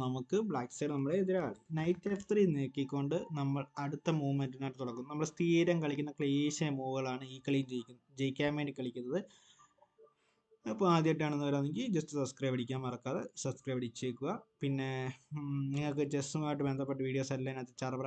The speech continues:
അടിച്ച് കയറ്റി വിടുന്നതായിരിക്കും. അപ്പോൾ അത് കയറി സബ്സ്ക്രൈബ് അടിച്ച് കാണുക. ഏതായാലും നമ്മൾ സ്റ്റാർട്ടിംഗ് പൊസിഷൻ ഇ ത്രീ കളിക്കുന്നു. ഇ ത്രീ ബിഷപ്പിനെ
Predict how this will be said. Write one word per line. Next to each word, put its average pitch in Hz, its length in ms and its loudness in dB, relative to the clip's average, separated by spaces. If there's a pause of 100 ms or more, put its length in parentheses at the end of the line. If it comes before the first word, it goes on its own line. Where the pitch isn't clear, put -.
അടിച്ച് 123 240 -4
കയറ്റി 127 240 -4
വിടുന്നതായിരിക്കും. 123 640 -4
അപ്പോൾ 143 200 -2
അത് 127 60 -2 (100)
കയറി 127 180 -2 (140)
സബ്സ്ക്രൈബ് 135 400 -4
അടിച്ച് 127 240 -8
കാണുക. 120 180 -6 (560)
ഏതായാലും 175 220 8
നമ്മൾ 175 160 10 (340)
സ്റ്റാർട്ടിംഗ് 160 560 0
പൊസിഷൻ 151 340 -4 (580)
ഇ 165 40 6 (200)
ത്രീ 170 140 10 (100)
കളിക്കുന്നു. 135 440 0 (280)
ഇ 139 40 2 (180)
ത്രീ 147 180 2 (1000)
ബിഷപ്പിനെ 165 420 2